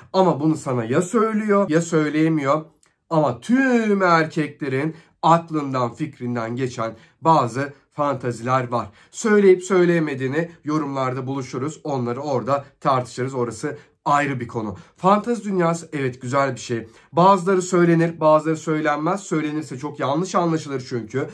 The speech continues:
Veya kendi hakkında çok fazla yanlış düşünülebilir. Onları beraber tartışacağız. Birincisi, fantezilerin sonuç kısmından giriş yapıyorum. Ne demek? Bir işte sevişmenin,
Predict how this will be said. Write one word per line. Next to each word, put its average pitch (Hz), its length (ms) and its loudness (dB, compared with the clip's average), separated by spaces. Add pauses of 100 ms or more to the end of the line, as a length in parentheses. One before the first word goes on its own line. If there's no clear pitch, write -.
(240)
Veya 190 200 4
kendi 196 360 2
hakkında 208 400 0
çok 160 240 -2
fazla 143 260 -2
yanlış 131 340 -6
düşünülebilir. 123 680 -4 (260)
Onları 185 500 4 (180)
beraber 143 500 4 (180)
tartışacağız. 110 640 -6 (200)
Birincisi, 208 600 -2
fantezilerin 247 800 2 (240)
sonuç 302 580 2
kısmından 139 640 0
giriş 120 300 -4
yapıyorum. 113 340 -4
Ne 180 120 4
demek? 165 320 0 (340)
Bir 190 300 -4
işte - 260 -8
sevişmenin, 147 680 -6